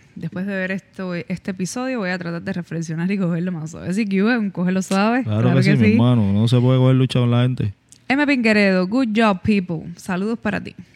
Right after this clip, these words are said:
Speaker 2: A Denis Blanco nos dice, "Todavía hay muchas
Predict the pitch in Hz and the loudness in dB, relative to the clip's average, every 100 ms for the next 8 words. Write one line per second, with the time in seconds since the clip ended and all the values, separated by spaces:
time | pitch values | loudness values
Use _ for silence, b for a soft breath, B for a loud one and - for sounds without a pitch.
0 | B B B B B B 113 107 120 135 | B B B B B B 0 4 4 6
1 | 123 131 147 147 135 113 117 107 101 95 | 6 6 4 2 4 4 4 4 0 0
2 | - 107 104 117 127 123 127 127 123 | 2 4 6 6 4 4 2 2 0